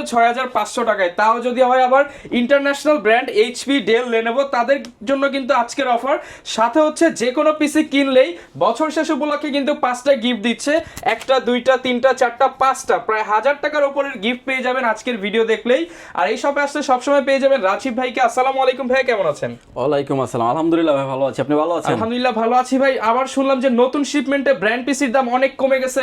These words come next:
Speaker 1: কনফিগার বেড়ে গেছে।
Speaker 2: কনফিগারেশন বেড়ে গেছে, প্রোডাক্টের দাম কমিয়ে বছর শেষ উপলক্ষে স্পেশাল প্রাইস দিচ্ছি। এবং যদি আপনি এই গিফটগুলোর কথা চিন্তা করেন, একটা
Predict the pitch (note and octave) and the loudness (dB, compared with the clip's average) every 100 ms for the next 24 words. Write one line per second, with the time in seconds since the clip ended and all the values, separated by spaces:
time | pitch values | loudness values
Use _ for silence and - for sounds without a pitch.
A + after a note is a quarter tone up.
0 | A#3+ A#3+ A#3+ C4 C4 A#3+ A3+ G#3+ E3+ C#3+ | -2 -2 -2 -4 0 4 4 4 0 -2
1 | A#2 C3+ F3 F3+ G3+ G3+ G3 G#3 F#3 F#3 | -2 0 -2 0 2 2 0 -2 0 2
2 | F#3+ F#3+ F#3 G3+ G#3 G#3 F3+ F3+ G3 E3+ | 2 0 0 0 0 0 0 0 0 0
3 | D#3 F3+ F3+ G3+ G3 G3 G3+ G#3+ E3 D#3+ | 0 0 -2 -4 -4 -2 2 2 2 0
4 | D#3 F#3 - G3 G#3 G#3 F#3+ G3 F#3+ - | 0 -4 0 2 2 2 0 0 -2 -4
5 | - G3+ F#3+ F3+ F#3+ G3+ F#3+ G3 E3 F3+ | 0 2 0 -2 -4 -4 -2 -2 0 -4
6 | F3+ G3+ F#3 F#3 G3 - - - - D3 | -2 0 0 -2 -6 -10 -20 -20 -8 -4
7 | F3 G#3 G#3 G#3+ D#3+ E3 F3+ A3 A3+ G#3+ | 0 -2 0 -4 -2 -2 -2 -2 -4 -4
8 | G#3 G#3+ G#3+ G3+ F3 E3+ | -4 -2 0 0 0 0